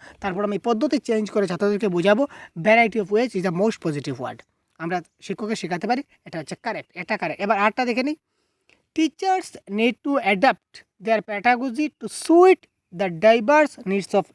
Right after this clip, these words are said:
learner। ইয়েস, আমরা কেন বিভিন্ন উপায় অবলম্বন করব? কারণ কি? কারণ আমার ক্লাসরুমে বিভিন্ন ডাইভার্স, বৈচিত্র্যপূর্ণ শ্রেণীকক্ষ। আমার এটা, আমার যেটা ক্লাসরুম সেটা হচ্ছে ডাইভার্স ক্লাসরুম। মানে কি?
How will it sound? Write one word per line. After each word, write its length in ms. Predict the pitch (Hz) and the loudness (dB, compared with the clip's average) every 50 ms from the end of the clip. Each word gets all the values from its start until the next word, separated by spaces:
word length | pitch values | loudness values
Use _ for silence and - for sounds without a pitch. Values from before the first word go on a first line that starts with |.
| - 170 | -6 -4
learner। 320 | 165 170 175 165 147 151 | -2 -2 -2 -2 -4 -4
ইয়েস, 320 | 202 254 254 202 - - - _ - - - - - - | -2 0 0 0 0 -2 -14 _ -20 -20 -20 -18 -8 -2
আমরা 260 | 208 220 247 311 302 - _ - | -2 2 4 4 2 2 _ -4
কেন 300 | 285 285 294 320 381 403 | -2 0 2 2 4 4
বিভিন্ন 420 | 349 302 285 294 302 294 285 277 | 6 6 6 6 6 6 4 4
উপায় 240 | 262 233 220 240 233 226 _ _ _ _ _ - | 2 4 4 4 2 2 _ _ _ _ _ -8
অবলম্বন 440 | 208 185 220 214 208 196 202 196 | -6 -4 -2 -2 -2 -2 -4 -4
করব? 240 | 170 - 175 175 185 | -4 -4 -4 -2 -2
কারণ 300 | 175 - 190 196 220 226 | 0 2 2 2 2 2
কি? 160 | 202 311 311 - _ _ - - - - - | 2 0 -2 -2 _ _ -20 -20 -20 -12 -6
কারণ 140 | - 208 214 - | -4 -4 -2 0
আমার 360 | - 196 208 214 247 320 359 349 | 0 0 2 6 6 6 4 4
ক্লাসরুমে 580 | - 220 202 202 - - 214 226 240 254 247 | 4 2 2 2 0 -2 -2 0 0 0 0
বিভিন্ন 500 | 180 151 139 214 220 269 311 302 311 294 | 0 2 2 4 6 6 6 8 6 6
ডাইভার্স, 880 | 214 165 156 214 214 220 208 190 254 320 349 349 311 - - - - - _ _ _ _ _ _ _ _ _ _ _ _ _ _ _ - | 4 4 2 2 4 4 4 4 4 6 6 6 4 0 -10 -14 -14 -18 _ _ _ _ _ _ _ _ _ _ _ _ _ _ _ -4
বৈচিত্র্যপূর্ণ 880 | 165 185 269 277 - 330 339 - 381 392 381 - 370 381 370 381 381 | 0 2 2 2 2 0 -2 -2 -2 -4 2 6 6 8 8 8 6
শ্রেণীকক্ষ। 540 | - - 247 226 220 196 - 180 - - 147 | 4 2 -2 -2 -2 -2 -4 -6 -6 -6 -6
আমার 260 | 131 135 143 135 131 | -8 -6 -8 -10 -12
এটা, 220 | 131 - - 113 - _ _ _ _ _ _ _ _ _ | -12 -12 -14 -14 -14 _ _ _ _ _ _ _ _ _
আমার 200 | - 190 233 269 | -2 2 2 2
যেটা 180 | 247 285 254 294 | 2 2 0 0
ক্লাসরুম 440 | - 254 247 247 240 - 311 320 302 | 2 4 4 4 4 2 0 -2 -2
সেটা 200 | - - - 247 | -2 -4 -2 -2
হচ্ছে 160 | 240 - 254 | 0 0 0
ডাইভার্স 540 | 196 175 220 240 262 240 311 320 262 - - | 2 4 4 4 4 4 4 2 2 0 -4
ক্লাসরুম। 380 | - 220 208 196 - 185 180 | -4 -4 -4 -4 -4 -4 -2
মানে 160 | 196 214 247 240 | 0 2 2 2
কি? 140 | - 302 | 0 -2